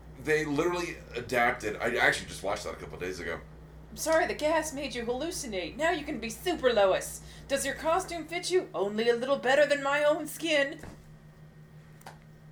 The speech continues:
Speaker 1: They adapted. It, it's almost verbatim the comic. They skipped a few issues here and there. Like, he doesn't go to the under,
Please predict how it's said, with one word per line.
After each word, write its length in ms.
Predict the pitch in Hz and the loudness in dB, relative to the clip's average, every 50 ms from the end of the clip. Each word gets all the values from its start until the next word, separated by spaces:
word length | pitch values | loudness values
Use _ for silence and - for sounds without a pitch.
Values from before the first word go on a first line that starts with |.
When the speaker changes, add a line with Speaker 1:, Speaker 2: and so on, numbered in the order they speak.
| - - - - - - - - - - - - - - - - - | -20 -20 -20 -20 -20 -20 -20 -20 -20 -20 -20 -20 -20 -20 -20 -20 -10
Speaker 1:
They 180 | 120 117 135 135 | -2 0 2 2
adapted. 500 | 127 123 131 131 139 135 135 131 - - - - - | 4 6 6 6 6 6 2 0 -2 -2 -6 -10 -2
It, 200 | 120 123 123 - - | -2 -2 -2 0 0
it's 200 | 135 131 - - | 0 0 0 0
almost 480 | 131 151 160 156 151 135 123 123 - - - - - - - - | 0 0 2 4 4 4 4 2 0 -8 -16 -20 -20 -20 -18 -16
verbatim 500 | 101 104 117 110 107 113 107 104 104 98 | -6 -4 -4 -2 0 0 0 0 -2 -4
the 80 | 95 | -6
comic. 340 | - - 101 98 98 98 95 | -8 -6 -4 -4 -4 -4 -4
They 100 | 104 104 | -6 -6
skipped 320 | 104 - - 151 - - 120 | -6 -4 -4 -4 -6 -6 -6
a 60 | 104 | -8
few 540 | - - 110 113 110 107 107 107 107 110 - - - - - - - - - - - - - - - | -10 -10 -10 -8 -2 -2 -2 -2 -2 -6 -12 -16 -20 -20 -20 -20 -20 -20 -20 -20 -20 -20 -20 -10 -6
issues 480 | 117 117 110 - 117 113 110 104 - | -4 -4 -4 -4 -6 -6 -8 -8 -6
here 160 | 107 104 98 | -4 -4 -4
and 120 | 95 95 95 | -4 -4 -4
there. 400 | 98 98 98 95 92 90 90 - - - - - - - - | -4 -2 -2 -2 -2 -4 -6 -8 -16 -20 -20 -20 -20 -14 -10
Like, 100 | 87 92 | -10 -8
he 80 | - 117 | -4 -2
doesn't 280 | 117 110 104 113 104 | -2 -2 -2 -4 -2
go 180 | 104 110 107 107 | 0 0 0 0
to 60 | 107 | 0
the 220 | 101 98 104 101 92 | -2 -4 -4 -4 -4
under, 580 | 95 101 101 95 101 98 98 98 98 95 90 | -4 -6 -4 -2 -2 0 0 0 -2 -4 -6